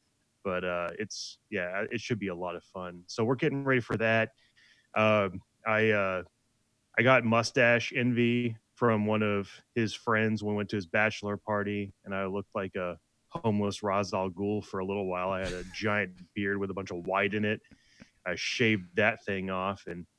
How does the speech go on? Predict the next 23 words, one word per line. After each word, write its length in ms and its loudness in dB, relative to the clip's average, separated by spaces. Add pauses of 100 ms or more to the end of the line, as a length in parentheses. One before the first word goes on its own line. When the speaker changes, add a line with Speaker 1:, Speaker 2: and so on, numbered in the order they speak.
(180)
Speaker 1:
so 120 -6
now 200 4
I've 180 4
got 200 0
the 60 -6
mustache. 800 -6
I 100 6
have 220 0
the 80 -16
power. 540 -2 (840)
And, 300 -6
uh, 280 -4
so 400 -4 (340)
I'm 100 -2
ready 220 2
to 140 -4
rock 260 0
that 240 -4
for 140 -12
the 80 -8
wedding 320 -6
as 120 -14
well. 380 -6